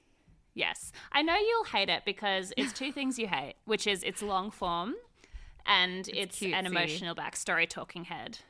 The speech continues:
Speaker 2: And it's cute. And she is
Speaker 1: I,
Speaker 2: just
Speaker 1: I would
Speaker 2: all
Speaker 1: not
Speaker 2: about
Speaker 1: say it's
Speaker 2: cutesy. All she
Speaker 1: cutesy.
Speaker 2: does is fake and cutesy. Like, that is just her persona.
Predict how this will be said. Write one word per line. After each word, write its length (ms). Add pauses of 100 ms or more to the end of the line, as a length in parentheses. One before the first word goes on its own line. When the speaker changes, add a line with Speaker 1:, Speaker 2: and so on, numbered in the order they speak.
Speaker 2:
And 160
it's 140
cute. 220
And 100
she 160
is 80
Speaker 1:
I, 220
Speaker 2:
just 120
Speaker 1:
I 140
would 140
Speaker 2:
all 40
Speaker 1:
not 120
Speaker 2:
about 180
Speaker 1:
say 100
it's 220
Speaker 2:
cutesy. 180
All 140
she 160
Speaker 1:
cutesy. 40
Speaker 2:
does 200
is 120
fake 320
and 140
cutesy. 400
Like, 160
that 160
is 140
just 200
her 200
persona. 640